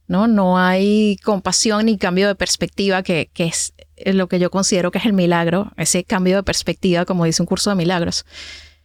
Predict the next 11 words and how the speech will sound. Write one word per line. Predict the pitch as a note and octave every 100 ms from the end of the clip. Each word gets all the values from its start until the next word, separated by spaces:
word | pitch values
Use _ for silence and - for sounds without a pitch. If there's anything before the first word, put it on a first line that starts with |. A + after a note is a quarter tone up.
| _ _ _ _ _ _
Cuéntame | B3+ B3+ A#3+ D4 F4+ G4 - _ _ _ _ _
cómo | - B3+ B3 C#4
lo | C4 G3+
ves | G3+ G3+ G3+ -
tú, | - A#3 A#3
¿cuál | - C4+ D4
sería | - E4 B3+ F#3+ E3+ G#3 -
el | G#3+ G#3+
proceso | G#3+ G#3 - A3+ C4+ B3+
más | A#3 A#3+ B3+
sanador, | - A#3+ F3+ F#3 G3 G3 G3+